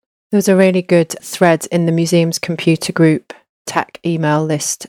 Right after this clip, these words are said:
about A I policies and guidelines.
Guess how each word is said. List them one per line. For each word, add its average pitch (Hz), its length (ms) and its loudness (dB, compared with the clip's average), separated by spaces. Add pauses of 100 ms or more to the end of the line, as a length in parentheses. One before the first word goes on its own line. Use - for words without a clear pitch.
(100)
about 147 560 0
A 151 180 4
I 147 140 2
policies 147 760 -2 (240)
and 151 360 -2 (100)
guidelines. 151 1000 0